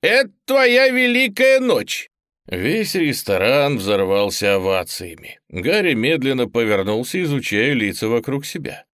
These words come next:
Большинство из них были мужские лица. Как ни странно, он не обратил на это внимания во время еды. На самом деле,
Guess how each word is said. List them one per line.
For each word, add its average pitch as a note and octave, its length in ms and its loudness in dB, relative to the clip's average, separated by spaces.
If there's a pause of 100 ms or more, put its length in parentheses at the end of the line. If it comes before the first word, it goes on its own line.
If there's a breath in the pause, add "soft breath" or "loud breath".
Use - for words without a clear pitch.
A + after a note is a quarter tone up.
(380)
Большинство G2+ 680 -4
из F2 160 -4
них D#3 420 -6 (100)
были - 260 -2
мужские F#2+ 640 -8
лица. - 500 -16 (480)
Как A2 300 -2
ни G#2+ 140 -2
странно, G2 760 -2
он G3+ 200 0
не G3+ 100 2
обратил E3+ 500 0
на F3+ 160 -2
это D#3+ 180 -2
внимания D#3+ 540 0
во D#3 160 0
время D3 380 0
еды. F2+ 460 -8 (220)
На - 100 -6
самом A3 300 -2
деле, G3 480 0